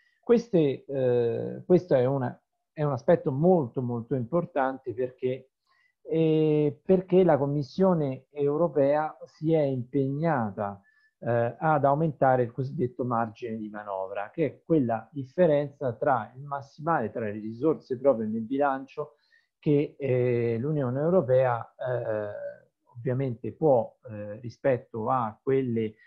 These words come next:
risorse che, eh, di finanziamento che arrivano da parte degli stati, eh, nazionali e le spese, e le singole spese. Fare questo significa ovviamente una,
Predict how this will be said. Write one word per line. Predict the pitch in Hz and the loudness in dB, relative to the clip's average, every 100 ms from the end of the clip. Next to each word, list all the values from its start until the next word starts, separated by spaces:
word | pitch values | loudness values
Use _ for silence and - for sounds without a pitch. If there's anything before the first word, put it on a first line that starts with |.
| _ _ | _ _
risorse | 127 123 208 139 - 127 | -6 2 4 4 -2 -12
che, | - 123 120 | -4 -4 -6
eh, | - 117 107 104 104 107 - _ _ _ _ | -12 -8 -6 -6 -8 -12 -18 _ _ _ _
di | 139 131 | -8 -6
finanziamento | 131 127 120 - 127 175 120 - 107 | -4 -2 -2 0 2 2 0 -2 -4
che | 110 | -2
arrivano | 107 139 120 107 | 0 0 0 -2
da | 104 | 0
parte | 131 117 110 | -2 -2 -8
degli | 101 101 107 | -12 -16 -20
stati, | - 139 113 113 - _ _ _ - | -4 -2 -2 -6 -18 _ _ _ -10
eh, | 117 110 104 104 104 107 | -4 -2 0 -2 -6 -8
nazionali | 117 127 - 214 147 107 135 160 - | -8 -8 -4 -4 -2 -2 -2 -4 2
e | 196 185 185 | 4 4 2
le | 147 156 147 - | -2 -2 -2 -6
spese, | 123 - 120 101 95 139 | -16 -4 -2 -2 -4 -4
e | 156 | -2
le | 151 | -4
singole | 127 123 113 110 110 | -4 -6 -6 -6 -6
spese. | - 98 92 92 98 _ _ _ _ _ _ _ | -12 -14 -12 -14 -20 _ _ _ _ _ _ _
Fare | - 214 202 | 2 4 4
questo | 190 208 202 - 170 156 143 160 | 6 4 4 4 6 6 4 -4
significa | - 190 156 135 160 147 156 156 131 123 | -2 0 0 0 0 2 2 2 0 -4
ovviamente | 139 135 147 127 131 131 131 131 | -8 -2 -2 0 -4 -2 -2 -2
una, | 139 135 123 | -12 -8 -8